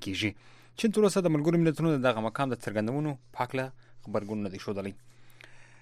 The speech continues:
د پاکستان د پوځ ویان جنرال آصف غفور د امریکا غږ ته ویل دي چې د افغانستان سره په پوله په اس-، اساسو سیمه کې به د روان کال د دسمبر پورې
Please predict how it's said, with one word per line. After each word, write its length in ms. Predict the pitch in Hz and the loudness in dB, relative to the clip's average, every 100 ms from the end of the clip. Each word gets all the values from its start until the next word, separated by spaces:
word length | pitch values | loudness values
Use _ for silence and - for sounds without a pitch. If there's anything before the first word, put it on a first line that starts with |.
| - 117 | -6 2
د 160 | 123 127 | 4 4
پاکستان 260 | 139 - 180 | 2 2 0
د 60 | 170 | 2
پوځ 240 | 185 180 143 | 2 2 2
ویان 260 | 165 175 147 123 | 4 4 4 2
جنرال 240 | 131 127 | 0 0
آصف 320 | 117 151 - - | 0 0 -2 -2
غفور 400 | 120 - 160 160 160 | -2 0 0 0 -4
د 260 | 147 135 117 | -8 -4 -2
امریکا 240 | 117 139 139 | 0 2 2
غږ 160 | 147 | 0
ته 80 | 143 | 0
ویل 180 | 151 151 | 0 -2
دي 160 | 143 156 151 - | -2 -2 -2 -4
چې 160 | 127 | 0
د 100 | 117 | 0
افغانستان 420 | 110 117 - 160 147 | 2 0 0 0 0
سره 160 | 147 | -2
په 100 | 123 - | -2 0
پوله 180 | 151 143 | 0 2
په 160 | 120 | 0
اس-، 320 | 107 - 143 120 | -2 -6 -6 -4
اساسو 340 | - 180 165 - | 2 2 2 -2
سیمه 180 | 185 165 | -2 0
کې 80 | 175 | 2
به 240 | 170 170 147 | 4 4 4
د 160 | 131 | 4
روان 340 | 123 135 143 131 | 4 4 0 0
کال 180 | 135 127 | 0 2
د 160 | 123 107 | 0 -2
دسمبر 440 | - 123 113 123 | -2 0 4 4
پورې 220 | 110 131 | 2 -2